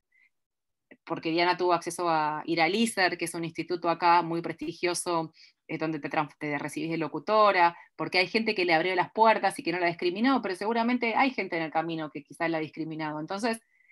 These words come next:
traer esos temas del contexto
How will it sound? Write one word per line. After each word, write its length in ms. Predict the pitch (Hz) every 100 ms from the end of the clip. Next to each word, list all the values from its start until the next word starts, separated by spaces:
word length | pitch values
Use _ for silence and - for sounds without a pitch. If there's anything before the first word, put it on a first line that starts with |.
| _ _ _ _ _
traer 320 | 190 208 254
esos 360 | 294 269 247 226
temas 260 | 254 240 208
del 160 | 185
contexto 920 | 180 180 226 220 - 202 202 220 254